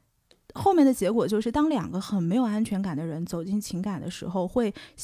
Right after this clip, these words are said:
第一个反应是下意识地向对方去索求这份安全感，就是想在这个感情里面占上风。但是没有安全感到索求的方式都不敢直接说，因为怕被拒绝。因为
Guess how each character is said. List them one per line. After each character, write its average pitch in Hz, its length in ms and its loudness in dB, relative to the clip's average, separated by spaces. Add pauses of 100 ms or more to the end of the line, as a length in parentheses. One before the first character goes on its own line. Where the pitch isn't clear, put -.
(120)
第 311 200 2
一 311 80 2
个 302 80 2
反 160 320 -4
应 175 160 0
是 208 160 0
下 247 280 2
意 208 140 2
识 202 160 -2
地 196 100 0
向 202 280 0
对 254 200 2
方 220 240 0
去 220 160 -4
索 - 320 -6
求 175 280 -4
这 208 120 -2
份 208 180 -4
安 196 200 -2
全 180 180 -4
感， 165 160 -8
就 190 140 -4
是 208 80 -2
想 160 260 -4
在 220 200 -2
这 220 80 0
个 208 80 -2
感 - 200 -8
情 175 140 -2
里 185 80 0
面 156 140 -6
占 220 200 -2
上 196 320 -2
风。 170 360 -4 (580)
但 330 160 2
是 294 240 2 (300)
没 247 100 8
有 330 120 6
安 240 200 6
全 254 220 4
感 202 180 0
到 202 160 0
索 - 260 -4
求 175 220 0
的 208 80 0
方 269 320 2
式 240 180 0
都 185 140 -2
不 - 100 -6
敢 156 240 -8
直 - 160 -8
接 180 220 -2
说， 170 420 -4 (760)
因 262 100 6
为 294 100 8
怕 285 240 -2
被 180 140 -2
拒 175 180 -8
绝。 143 260 -12
因 240 140 2
为 277 180 2